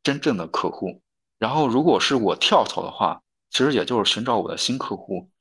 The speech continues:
也就是新的公司和老板。但是当我跳出职场打工的这个范畴，跳出来之后，我是真正的抛开了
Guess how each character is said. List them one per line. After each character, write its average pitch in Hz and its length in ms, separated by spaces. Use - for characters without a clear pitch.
也 101 80
就 104 180
是 92 80
新 156 220
的 123 200
公 101 200
司 - 160
和 95 140
老 80 140
板。 80 260
但 185 160
是 156 320
当 196 200
我 90 140
跳 - 320
出 101 420
职 120 180
场 - 380
打 - 140
工 - 160
的 117 100
这 107 100
个 110 100
范 - 240
畴， - 380
跳 - 180
出 139 140
来 135 60
之 143 120
后， - 420
我 98 200
是 110 520
真 190 200
正 156 240
的 92 320
抛 170 180
开 170 200
了 107 280